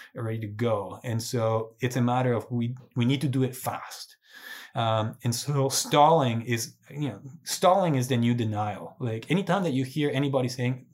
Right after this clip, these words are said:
"We just need to wait," or, "We need to give this more time," or, "We need time for the technology to evolve," or, "We need to wait until some, like, China acts," et cetera, et cetera.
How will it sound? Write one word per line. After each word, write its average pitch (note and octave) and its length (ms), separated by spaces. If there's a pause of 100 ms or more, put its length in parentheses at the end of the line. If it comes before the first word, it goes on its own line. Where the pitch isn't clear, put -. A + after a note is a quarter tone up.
(1300)
"We D3+ 200
just - 100
need D#3 140
to C3 80
wait," D3+ 420
or, A#2+ 80
"We B2 80
need C#3 160
to C#3+ 60
give C3 160
this B2+ 120
more A#2 160
time," C#3 640
or, A#2+ 280
"We B2+ 100
need D3 120
time D3 140
for C#3+ 120
the B2 60
technology C3 440
to C3 100
evolve," B2 320
or, A#2 100
"We A#2+ 120
need C3+ 100
to C3 80
wait B2+ 160
until B2+ 180
some, A#2+ 280
like, G#2+ 240
China D3 260
acts," B2+ 300
et A#2 80
cetera, A#2+ 260
et G#2 80
cetera. C3+ 260